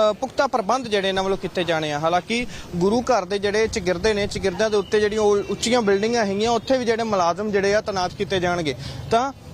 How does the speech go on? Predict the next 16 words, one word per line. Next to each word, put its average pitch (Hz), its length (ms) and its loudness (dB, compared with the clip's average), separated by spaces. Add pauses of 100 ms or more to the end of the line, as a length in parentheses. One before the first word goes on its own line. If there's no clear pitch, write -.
ਇਹ 285 180 6
ਲਗਾਤਾਰ 202 460 0
ਤਸਵੀਰਾਂ 175 500 0 (320)
ਜਿਹੜੀਆਂ 185 340 2
ਸਾਂਝੀਆਂ 214 360 0
ਕਰ 185 200 -2
ਰਹੇ 185 160 -4
ਆ। 226 120 -2 (400)
ਤਾਂ 254 180 2 (300)
ਸੀ 233 240 2
ਐਮ 254 200 2
ਭਗਵੰਤ 202 320 -2
ਸਿੰਘ 233 220 2
ਮਾਨ 175 440 2
ਜੋ 175 220 2
ਨੇ, 185 240 0